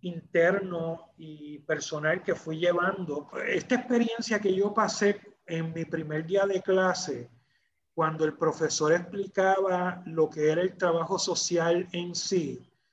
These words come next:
o por lo menos la visión que tenía el profesor de lo que era el trabajo social, conectó precisamente con lo que yo quería para mi vida, con lo que es mi visión de vida.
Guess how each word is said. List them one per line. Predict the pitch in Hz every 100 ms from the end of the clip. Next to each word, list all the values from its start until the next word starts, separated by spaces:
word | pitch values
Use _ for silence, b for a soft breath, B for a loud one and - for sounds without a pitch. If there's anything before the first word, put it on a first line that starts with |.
| _ _ -
o | 160
por | 165 160
lo | 160
menos | 156 185 214
la | 196
visión | 160 156 - 156
que | 190
tenía | 190 180
el | 180
profesor | - 170 160 - 190
de | 180
lo | 151 147
que | 151
era | 151
el | 160
trabajo | 170 170 160 175
social, | 139 170 - 196 151 135 - B B B B
conectó | - 180 180 170 - - 202 240
precisamente | 240 202 - 190 226 220 233 254 247 233 220 208 - _
con | 175 170 170 170
lo | 170
que | 165 165
yo | 156 156
quería | 190 233 240
para | 226 190
mi | 175 156
vida, | 180 208 196
con | 170
lo | 165 160
que | - 165 165
es | 180
mi | - 240
visión | 196 - - 190 233
de | 226
vida. | 185 147 143 131